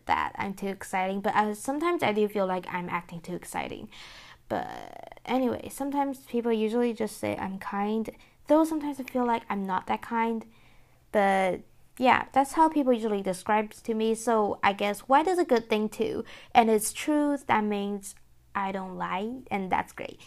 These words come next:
'cause I don't like lying. Lying always give bad results, and lying is not a great thing. So yeah, remember what they say.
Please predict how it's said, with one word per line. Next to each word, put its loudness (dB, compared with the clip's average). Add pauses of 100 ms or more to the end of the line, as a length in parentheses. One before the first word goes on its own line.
'cause -2
I 8
don't 4
like 4
lying. 0
Lying 2
always 0 (220)
give -4 (300)
bad 6
results, -2 (140)
and 0
lying 4 (380)
is 0
not 2
a -4
great 0
thing. -2
So 0
yeah, 2 (500)
remember 4
what 2
they 2
say. -8